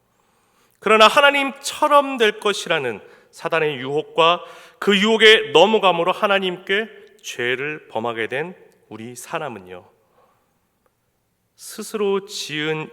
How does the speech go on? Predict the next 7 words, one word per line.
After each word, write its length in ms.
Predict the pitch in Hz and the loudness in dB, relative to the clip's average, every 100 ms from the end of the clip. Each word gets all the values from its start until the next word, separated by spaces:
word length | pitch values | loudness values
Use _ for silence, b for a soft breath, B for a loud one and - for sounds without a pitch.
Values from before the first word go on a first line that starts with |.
| - | -16
이 320 | 123 127 120 - | -14 -12 -14 -16
죄의 680 | - 107 107 101 95 - | -12 -8 -6 -6 -8 -12
굴레 400 | - - 110 117 | -20 -12 -8 -8
속에 480 | 110 - 101 123 151 - _ _ _ | -10 -12 -10 -10 -10 -16 _ _ _
갇혀 340 | - - - | -20 -16 -12
살아가게 380 | 185 156 117 90 | -10 -10 -14 -16
됩니다. 320 | - 110 _ | -20 -20 _